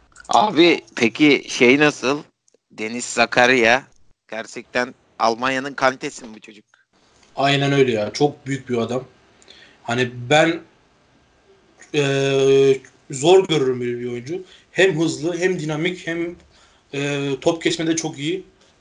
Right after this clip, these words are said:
Speaker 2: Bayağı iyi bir adam ya. Deniz Zakaria'ya süper aldılar. Ondan bence ama daha öte bir oyuncu var orada. Türk futbolunda bir, e, Türk, Türkiye kamuoyunda ben hiç, e, görmedim onun ismini de.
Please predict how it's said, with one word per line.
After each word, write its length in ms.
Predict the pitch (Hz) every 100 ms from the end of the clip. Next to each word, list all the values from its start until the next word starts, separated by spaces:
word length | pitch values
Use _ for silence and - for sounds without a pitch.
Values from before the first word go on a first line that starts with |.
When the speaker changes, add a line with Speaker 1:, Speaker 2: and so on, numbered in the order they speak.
| _
Speaker 2:
Bayağı 280 | 120 165 151
iyi 200 | 147 151
bir 100 | 135
adam 220 | 120 117
ya. 260 | 117 127 120
Deniz 200 | 135 131
Zakaria'ya 440 | 131 127 131 135
süper 240 | 131 - 139
aldılar. 280 | 131 151 170 - - _ _
Ondan 480 | 135 151 165 208 208
bence 260 | 190 185 190
ama 200 | 185 170
daha 180 | 175 196
öte 220 | 185 165
bir 60 | 165
oyuncu 260 | 160 175
var 100 | 185
orada. 380 | 143 127 151 233 - _ _ _ _ _ _ _ -
Türk 200 | 175 175
futbolunda 420 | - 160 165 170
bir, 80 | 175
e, 100 | 160
Türk, 380 | - 185 - -
Türkiye 280 | 175 175 175
kamuoyunda 440 | 170 170 175 175
ben 120 | 175
hiç, 400 | 165 170 180 175
e, 480 | 190 156 156 156 147
görmedim 360 | 160 180 165 135
onun 100 | 131
ismini 300 | 127 180 262
de. 160 | 156